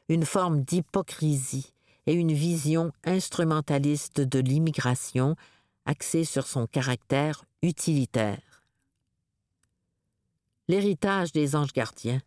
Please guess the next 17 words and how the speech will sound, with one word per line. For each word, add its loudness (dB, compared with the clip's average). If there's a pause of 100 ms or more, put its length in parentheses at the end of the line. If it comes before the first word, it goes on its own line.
(600)
réside 0
peut-être -2
dans 0
ce -2
qu'ils 0
nous 2
ont 0
exposé -2
de 2
nous-mêmes. 0 (1040)
Un 0
système 0
de 2
santé 0
reposant 0
de 0
manière 2